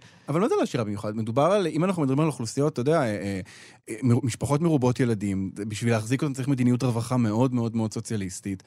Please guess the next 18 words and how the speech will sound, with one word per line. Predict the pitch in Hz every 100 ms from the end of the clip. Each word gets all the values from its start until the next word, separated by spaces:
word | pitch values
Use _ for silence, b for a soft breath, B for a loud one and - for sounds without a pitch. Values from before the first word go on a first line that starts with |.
| b b b 107
אה, | 107 104 -
מישהו | 147 202
צריך | 202 156
לשלם | 180 139 151
את | 147
ה-, | 123 117 110
את | 120
הכסף | 208 202 143
הזה. | 98 90 90 -
אה, | 104 101 98 90 - 80 90 B B B -
אם | 120
אין, | 147 156 180
אה, | 180 143 123 120 -
אם | 127
אין | 131 170
שכבה, | 147 147 - 120 143 160 160 151 131 98
אה, | 113 110 107 107
שמנה | 101 - 123 120 127 170